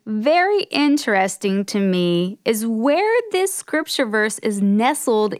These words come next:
into this chapter. Prior, Jesus was talking about the harvest. Verse two, "The harvest is plentiful, but the workers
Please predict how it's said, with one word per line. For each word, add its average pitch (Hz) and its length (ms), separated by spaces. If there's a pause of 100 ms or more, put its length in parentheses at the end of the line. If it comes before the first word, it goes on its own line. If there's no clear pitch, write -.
into 269 680
this 220 320
chapter. 196 880 (720)
Prior, 240 800 (360)
Jesus 233 800
was 202 280
talking 233 560
about 185 560
the - 240
harvest. 226 600 (380)
Verse 247 400
two, 190 720 (380)
"The 196 260
harvest 285 560
is 220 160
plentiful, 190 880
but 202 160
the 202 80
workers 190 540